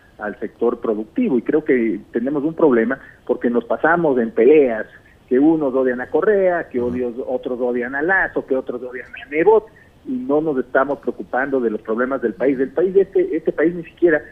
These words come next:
Speaker 1: tiene una estrategia de desarrollo, pues. A, a, a, a diez, quince años no sabemos qué sectores se van a fortalecer, qué sectores queremos fortalecer.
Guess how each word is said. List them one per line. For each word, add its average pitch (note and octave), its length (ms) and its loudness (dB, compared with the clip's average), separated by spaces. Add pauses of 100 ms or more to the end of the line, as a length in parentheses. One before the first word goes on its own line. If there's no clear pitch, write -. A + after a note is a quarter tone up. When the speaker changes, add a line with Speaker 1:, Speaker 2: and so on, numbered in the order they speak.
(160)
Speaker 1:
tiene F3 160 4
una F#3 80 2
estrategia F3 460 2
de D3+ 80 6
desarrollo, G3+ 500 2
pues. G2 180 -10 (400)
A, B2+ 340 -4
a, C3 560 -8
a, C3+ 240 -8
a C3+ 40 -6
diez, F#3+ 360 2
quince F#3 320 -6
años F3 360 -6
no C#3+ 140 -10
sabemos D#3 300 -2
qué D3 100 -6
sectores C3+ 340 -8
se - 60 -10
van A#2 140 -6
a A2+ 40 -12
fortalecer, C#3 720 2 (280)
qué C#3 80 0
sectores C#3 400 0
queremos G3 560 0
fortalecer. G#2+ 640 -6